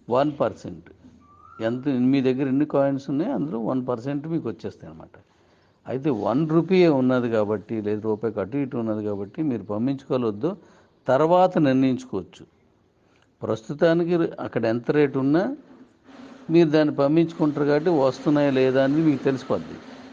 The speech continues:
మీది ఇంటర్నేషనల్‌లో కాయిన్ వెళ్ళిందా లేదా, ఇది కబి-, కిబో కాయిన్ కేబీసీగా ఇంటర్నేషనల్ చాలామంది అవుతుంది కాబట్టి ఇది అవునా కాదా అన్నీ మీకు తెలిసిపోతాయి. కాబట్టి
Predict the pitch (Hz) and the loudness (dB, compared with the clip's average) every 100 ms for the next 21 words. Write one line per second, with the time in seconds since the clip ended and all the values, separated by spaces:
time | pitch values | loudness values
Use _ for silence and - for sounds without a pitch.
0 | - - - - - - 127 139 127 135 | -20 -20 -20 -20 -20 -4 2 2 2 0
1 | 160 160 165 156 151 147 139 135 131 139 | 0 4 4 4 2 2 2 0 2 2
2 | 123 131 147 143 139 127 123 131 127 - | 0 0 2 2 2 2 2 2 0 -2
3 | 113 117 113 131 131 120 123 131 131 127 | -2 -2 0 -2 -4 -4 -2 0 0 0
4 | 127 123 - - _ _ _ - 117 135 | 0 -2 -6 -20 _ _ _ -4 0 0
5 | 135 139 131 127 101 110 117 127 127 123 | 0 0 2 2 2 -4 -6 -2 -2 -2
6 | 123 113 113 117 120 120 117 113 110 107 | -8 -2 -2 0 0 0 -2 -4 -4 -6
7 | 104 113 - _ _ _ - 123 120 120 | -4 -6 -10 _ _ _ -4 -2 0 -2
8 | 120 110 113 139 135 120 110 113 110 131 | -2 0 2 2 2 2 0 0 0 2
9 | 160 180 127 113 98 - 92 - _ _ | 2 4 2 0 -4 -10 -14 -14 _ _
10 | _ _ _ _ _ _ _ _ _ - | _ _ _ _ _ _ _ _ _ -20
11 | 123 - _ - _ - - 107 113 120 | -20 -20 _ -20 _ -20 -10 -4 -4 -2